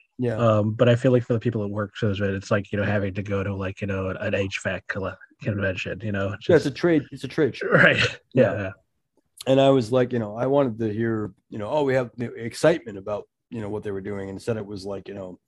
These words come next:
Speaker 1: their ranking nationally and how much money they made. And I was like, "Oh, I'm bored." Like,
Speaker 2: Yeah.
Speaker 1: and
Speaker 2: You've
Speaker 1: they were
Speaker 2: already lost me, you know?
Speaker 1: and they were jerks anyway. Like, they weren't
Speaker 2: Right.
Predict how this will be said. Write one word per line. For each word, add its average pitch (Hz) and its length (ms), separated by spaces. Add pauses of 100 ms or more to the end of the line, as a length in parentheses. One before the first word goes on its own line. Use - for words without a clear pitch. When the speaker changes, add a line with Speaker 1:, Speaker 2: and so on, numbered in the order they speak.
(720)
Speaker 1:
their 135 160
ranking 131 680
nationally 107 880
and 98 500
how 98 100
much 101 180
money 95 160
they 92 60
made. 90 240
And 98 100
I 95 40
was 95 200
like, 104 160
"Oh, 110 200
I'm 101 120
bored." 90 300 (540)
Like, 98 160
Speaker 2:
Yeah. 92 260 (520)
Speaker 1:
and 107 300
Speaker 2:
You've 127 160
Speaker 1:
they 117 60
were 120 80
Speaker 2:
already 110 180
lost 98 360
me, 92 260
you 110 100
know? 101 120
Speaker 1:
and 180 80
they 190 80
were 156 120
jerks 120 360
anyway. 90 420
Like, 98 160
they 110 80
weren't 104 200
Speaker 2:
Right. 92 160